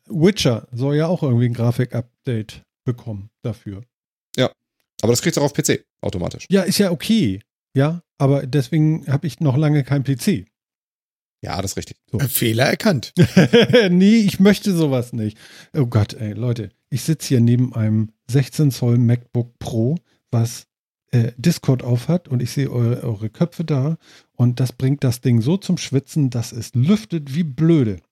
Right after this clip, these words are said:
Speaker 1: ja? Immer noch.
Speaker 2: Mhm.
Speaker 1: Also wie blöde, aber es lüftet. So. Und, äh, das andere Thema besprechen wir gleich, was die da noch rausgehauen haben, äh, wenn wir hier mit den, äh, Konsolen durch sind. Mann, ey, wenn ich hier so,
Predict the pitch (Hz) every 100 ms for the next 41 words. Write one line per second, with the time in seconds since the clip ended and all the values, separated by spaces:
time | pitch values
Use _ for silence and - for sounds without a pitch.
0 | - 120 139 202 _ _ _ _ _ -
1 | 185 147 101 87 107 107 135 - 113 101
2 | 123 117 131 220 147 127 175 - 247 -
3 | 120 - _ _ _ _ 123 98 101 _
4 | _ _ _ _ _ _ _ 160 131 135
5 | - 139 131 127 139 131 156 147 143 -
6 | 160 139 135 - 127 139 131 127 131 -
7 | - 123 110 107 104 107 101 - 101 110
8 | 101 104 107 101 _ _ _ _ _ _
9 | _ _ - 110 107 113 107 113 107 104
10 | 107 104 120 120 113 104 123 117 120 120
11 | 101 95 92 110 98 _ _ 101 113 120
12 | 104 92 - 139 131 165 151